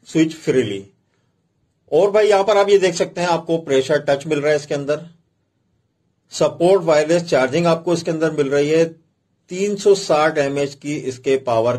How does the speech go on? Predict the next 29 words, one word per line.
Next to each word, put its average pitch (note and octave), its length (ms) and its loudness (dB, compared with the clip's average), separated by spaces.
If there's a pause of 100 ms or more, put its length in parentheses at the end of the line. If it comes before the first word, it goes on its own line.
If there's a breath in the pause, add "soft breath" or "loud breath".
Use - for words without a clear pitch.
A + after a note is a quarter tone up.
case E3+ 220 0
के - 80 -4
अंदर D#3+ 240 0
आपको D#3 240 -2
battery C#3+ 320 -2
मिल C#3+ 160 -4
रही C3 200 -2
है। E3 180 -4 (360 soft breath)
और B2 300 2
यहां B2+ 380 0
पर C3+ 120 -4
कुछ C3+ 200 -6
box A#2 260 -4
content B2+ 400 -6
आपको B2+ 340 -4
दिखाता A2+ 420 -10
चलूं A#2 220 -10 (100)
तो A#2 420 -4
हम A#2+ 200 -6
box C#3 260 0
को G3 100 2
open F#3+ 200 2
करते F3+ 240 0
हैं, G3 100 -6
वहीं C3+ 260 -2
पर D3+ 120 -2
ही D#3 60 -2
हम C#3 160 -4
देखेंगे। G2+ 420 -8